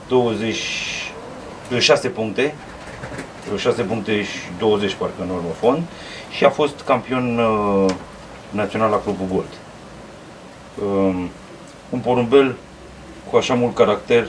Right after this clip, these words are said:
rar. La penultima etapă de,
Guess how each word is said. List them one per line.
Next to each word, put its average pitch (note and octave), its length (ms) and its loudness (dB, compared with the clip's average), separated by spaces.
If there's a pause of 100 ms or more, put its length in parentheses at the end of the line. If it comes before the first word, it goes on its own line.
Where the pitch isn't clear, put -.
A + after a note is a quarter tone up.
(240)
rar. A2+ 240 6 (520)
La A#2+ 100 6
penultima C3 520 4
etapă A#2+ 380 4
de, G2 480 4